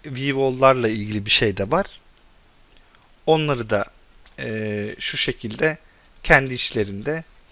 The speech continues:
stillerini verdim arkadaşlar. Aslında hepsi burası kop-, kopyala yapıştır kısmı. Bakın zaten hepsini seçtiğimde bakın burada da var, orada da var. Bir değişiklik olmadı.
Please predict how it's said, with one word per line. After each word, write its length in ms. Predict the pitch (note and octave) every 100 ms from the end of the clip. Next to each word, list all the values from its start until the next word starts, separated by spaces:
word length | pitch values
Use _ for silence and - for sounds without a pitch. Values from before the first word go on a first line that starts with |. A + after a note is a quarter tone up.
| - - - -
stillerini 680 | - - B2+ G#2 G2+ D3+
verdim 340 | D3 B2 G#2 G#2
arkadaşlar. 440 | - - A2+ - -
Aslında 240 | - E3
hepsi 300 | E3+ D3+ -
burası 280 | C3 A#2 -
kop-, 360 | - D3+ - -
kopyala 380 | D#3+ - C3+ C#3+
yapıştır 380 | C3+ - -
kısmı. 340 | A2+ - - - - - - - - - -
Bakın 200 | - C#3
zaten 340 | C3+ C3+ C#3+
hepsini 300 | C#3 B2+ -
seçtiğimde 800 | C3 - - - - C3 C#3+ D3+
bakın 260 | D3 - C#3
burada 380 | F#3+ C3+ C3+ B2+
da 100 | G2
var, 120 | B2+
orada 300 | C3+ A#2+ A2
da 80 | F#2
var. 200 | - - - - - - - - - - -
Bir 80 | E3+
değişiklik 500 | C3+ - - - E3+
olmadı. 460 | B2+ G2+ F#2 -